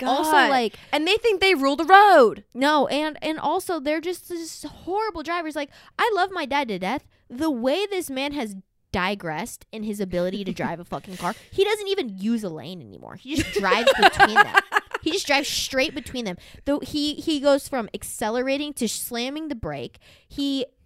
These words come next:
Speaker 1: swerves in and out of people, and then it constantly just complains about everybody else who's driving. I'm like, "No, you're the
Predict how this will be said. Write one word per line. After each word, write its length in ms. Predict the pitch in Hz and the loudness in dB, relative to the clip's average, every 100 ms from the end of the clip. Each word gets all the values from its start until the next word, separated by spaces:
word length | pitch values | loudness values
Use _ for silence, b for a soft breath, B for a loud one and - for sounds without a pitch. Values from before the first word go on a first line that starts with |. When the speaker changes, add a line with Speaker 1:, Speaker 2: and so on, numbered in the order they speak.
| - 202 | -18 -16
Speaker 1:
swerves 560 | 196 - 247 262 285 | -14 -8 -2 -2 -2
in 140 | 285 285 | -4 -6
and 100 | 269 | -4
out 200 | 220 214 | -4 -4
of 60 | |
people, 280 | - 208 202 - | -6 -6 -6 -6
and 140 | 262 | -8
then 80 | 269 | -8
it 80 | 247 | -8
constantly 380 | 294 302 302 | -8 -8 -10
just 120 | 269 254 | -12 -12
complains 300 | 240 254 247 | -10 -10 -8
about 160 | 240 | -6
everybody 300 | 233 233 214 | -4 -4 -4
else 160 | 202 214 | -4 -6
who's 80 | 208 | -8
driving. 260 | 180 185 | -8 -8
I'm 60 | 202 | -8
like, 100 | 220 | -4
"No, 160 | 233 | -2
you're 380 | 240 202 240 | -2 -2 0
the 80 | 330 | 0